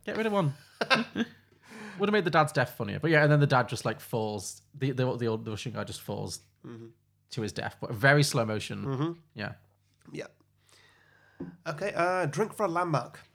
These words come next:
Speaker 1: Drink for a la-, God, I mean, every other scene. It's just so
Speaker 2: So
Speaker 1: much.
Speaker 2: many, but it's great.
Speaker 1: Ah, I just
Speaker 2: Uh,
Speaker 1: find it numbing at this point.
Speaker 2: One of my favourites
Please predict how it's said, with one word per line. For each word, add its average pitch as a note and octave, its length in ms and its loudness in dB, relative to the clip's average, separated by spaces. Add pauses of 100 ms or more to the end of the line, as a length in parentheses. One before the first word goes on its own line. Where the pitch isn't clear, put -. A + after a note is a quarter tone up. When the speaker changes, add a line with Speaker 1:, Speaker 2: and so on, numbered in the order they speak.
Speaker 1:
Drink C#3 240 -6
for - 80 -4
a C#3+ 40 0
la-, B2+ 80 -2 (200)
God, - 240 -20
I - 40 -10
mean, B2 120 -4
every C#3 180 0
other A2 100 -2
scene. A#2 460 -4 (180)
It's C#3+ 140 -8
just D#3 140 -4
so D3+ 80 2
Speaker 2:
So C3+ 300 2
Speaker 1:
much. C3+ 80 -6 (180)
Speaker 2:
many, A#2+ 560 2
but E3+ 120 2
it's E3 100 -4
great. D#3+ 600 -6
Speaker 1:
Ah, D#3+ 320 -2
I C#3+ 40 -2
just C#3 140 -2
Speaker 2:
Uh, C3+ 40 4
Speaker 1:
find E3 140 2
it C3 80 -4
numbing A#2 320 -2
at - 60 -4
this A2+ 120 -2
point. A2 300 -8 (160)
Speaker 2:
One D#3 160 2
of D#3 60 0
my D3 140 2
favourites B2 580 -8